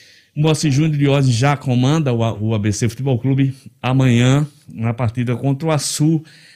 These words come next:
lá no Edgarzão. Como a gente já falou ontem aqui, partida decisiva em que o A B C precisa vencer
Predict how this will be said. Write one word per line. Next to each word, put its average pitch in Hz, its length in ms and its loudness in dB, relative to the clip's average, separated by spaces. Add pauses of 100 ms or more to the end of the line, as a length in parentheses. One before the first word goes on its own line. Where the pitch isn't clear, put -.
lá 139 300 0
no 147 180 -2
Edgarzão. 123 920 2 (240)
Como 131 200 -6
a 117 40 -2
gente 117 260 -6
já 123 100 -6
falou 127 480 -2
ontem 120 320 -2
aqui, 123 300 -2
partida 117 640 -2 (400)
decisiva 131 800 2
em 104 40 2
que - 80 -10
o 120 40 -4
A 120 40 -2
B 117 120 0
C 127 160 -4
precisa 151 400 -4
vencer 147 500 -4